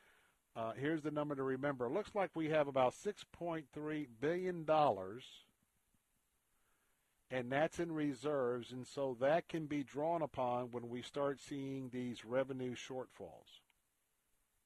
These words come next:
The governor feels for the next year that we can weather any aspects, uh,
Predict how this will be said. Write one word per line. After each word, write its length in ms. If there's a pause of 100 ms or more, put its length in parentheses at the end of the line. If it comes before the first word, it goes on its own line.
(1900)
The 100
governor 420
feels 580
for 160
the 100
next 360
year 600
that 220
we 160
can 340
weather 540 (840)
any 360
aspects, 880
uh, 100